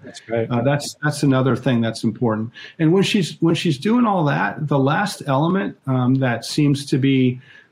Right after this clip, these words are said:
Speaker 2: uh, commonly used and, and almost necessary is to get comfortable going onto the other social media channels,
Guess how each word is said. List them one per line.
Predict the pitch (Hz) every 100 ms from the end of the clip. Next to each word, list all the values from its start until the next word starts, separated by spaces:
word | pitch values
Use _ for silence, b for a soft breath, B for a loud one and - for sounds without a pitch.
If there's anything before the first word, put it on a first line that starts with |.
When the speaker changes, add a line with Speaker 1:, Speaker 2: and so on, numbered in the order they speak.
| -
Speaker 2:
uh, | 123 117
commonly | - 147 151 170 156
used | 131 127 123 120 117
and, | 120 113
and | 123 120
almost | 139 127 - -
necessary | 143 139 131 127 - 117 110 107
is | 117 117 117
to | - 127 117 117 - B B B
get | 160 151
comfortable | - 180 190 160 143
going | 127 135 135
onto | 123 123 131
the | 120 113
other | 127 135 127
social | - 131 123 123
media | 107 113 120 113
channels, | - - 117 120 156 -